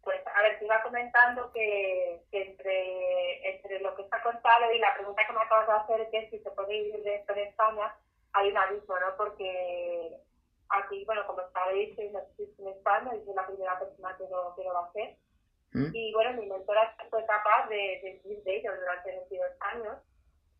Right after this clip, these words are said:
Speaker 1: pero en España no puedo responder a esta pregunta, puesto que llevo tres años construyendo mi equipo. Entonces, yo, como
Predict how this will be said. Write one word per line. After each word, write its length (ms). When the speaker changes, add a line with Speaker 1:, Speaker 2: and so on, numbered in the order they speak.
Speaker 1:
pero 220
en 80
España 540
no 200
puedo 200
responder 420
a 60
esta 200
pregunta, 540
puesto 400
que 200
llevo 260
tres 240
años 240
construyendo 560
mi 120
equipo. 500
Entonces, 360
yo, 500
como 720